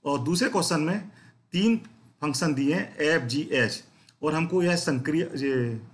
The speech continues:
संक्रिया यूज़ करके हमको ये जो सिद्ध करना है ये दो प्रकार के समीकरण।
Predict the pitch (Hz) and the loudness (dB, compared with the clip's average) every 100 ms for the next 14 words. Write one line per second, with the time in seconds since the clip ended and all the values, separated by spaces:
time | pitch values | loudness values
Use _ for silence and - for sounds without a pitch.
0 | - - 135 127 170 160 156 - 131 127 | -18 -8 -6 -2 -2 0 -2 -2 -4 -2
1 | 175 220 - - _ _ _ 135 131 160 | -2 -4 -12 -20 _ _ _ -6 -4 -4
2 | 190 - - - - 151 156 147 - - | -6 -8 -20 -18 -2 0 0 -2 -10 -18
3 | - - 131 131 120 110 110 - - - | -16 -8 -4 -2 -2 -4 -10 -20 -20 -8
4 | - 180 175 180 160 127 135 127 233 - | -2 0 0 0 0 0 -2 -2 -2 -8
5 | - - _ _ - - - - 135 123 | -18 -20 _ _ -20 -20 -12 -4 -2 0
6 | 147 143 139 131 123 - 110 104 104 | 0 0 -4 -2 -2 -2 -2 -2 -4